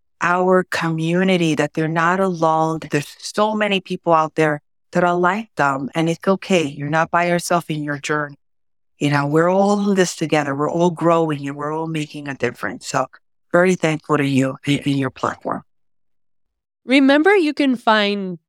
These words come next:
Speaker 2: Doctor Joanna Feliciano's information on the show notes of this episode. And the show notes are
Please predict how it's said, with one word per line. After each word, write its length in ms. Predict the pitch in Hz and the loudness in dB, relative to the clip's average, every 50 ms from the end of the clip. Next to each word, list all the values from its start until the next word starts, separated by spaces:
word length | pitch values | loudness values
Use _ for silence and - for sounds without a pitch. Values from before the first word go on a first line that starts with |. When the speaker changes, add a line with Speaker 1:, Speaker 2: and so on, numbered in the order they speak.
| _ _ | _ _
Speaker 2:
Doctor 340 | 196 190 196 196 - 247 226 | 0 0 0 0 0 -4 -2
Joanna 480 | 202 208 190 185 180 175 175 170 175 | -2 0 0 0 0 0 0 -2 -4
Feliciano's 680 | - - 180 175 175 151 - 180 160 165 165 160 160 160 | -4 -4 -4 -2 -2 -2 -2 -4 -2 -2 -2 -2 -2 -2
information 800 | 160 160 - - 165 160 165 160 151 - 180 165 160 160 160 - _ _ _ _ _ _ _ _ - | -4 -4 -4 -2 -2 0 0 0 0 0 0 0 0 0 -2 -6 _ _ _ _ _ _ _ _ 0
on 200 | 202 220 254 277 | 0 2 2 2
the 100 | 311 262 | 2 0
show 220 | - - 240 226 | 2 2 2 2
notes 240 | 214 202 202 - - | 2 2 0 0 -2
of 80 | 175 | -2
this 200 | 170 180 165 - | -2 -2 -2 0
episode. 600 | 165 160 - 175 160 - - 151 165 175 - - _ _ _ _ _ _ _ _ _ _ _ _ | -2 -2 0 -2 -2 -2 -2 -2 -2 -2 -6 -10 _ _ _ _ _ _ _ _ _ _ _ _
And 120 | 214 226 | 0 2
the 80 | 247 233 | 2 2
show 240 | - - 277 269 277 | 2 2 2 2 2
notes 300 | 277 277 269 262 - - | 2 2 2 0 0 2
are 300 | 233 214 208 196 196 | 2 4 4 4 2